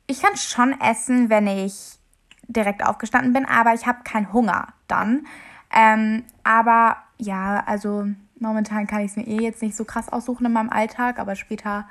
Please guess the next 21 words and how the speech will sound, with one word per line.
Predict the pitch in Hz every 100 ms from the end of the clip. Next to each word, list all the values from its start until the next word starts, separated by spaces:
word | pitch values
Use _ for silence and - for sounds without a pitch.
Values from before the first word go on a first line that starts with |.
| - _ _ _ -
wenn | 247 247
ich | 254 - -
einen | 226 220 214
guten | 254 254 214
Job | 226 277 -
hab, | 254 247
dann | - 247
<laughs> | 233
würde | 269 269
ich, | 240 220 - - - 269
äh, | - 208 208 - -
also | 240 262 - - _ _ _ _ _ -
dann | 220 214 220 220 214 240 262
hoffe | 277 247
ich, | 247 -
dass | 254
ich's | 262 247 -
mir | 269 - - -
dann | -
aussuchen | - 262 269 254 254
kann. | - 262 262 277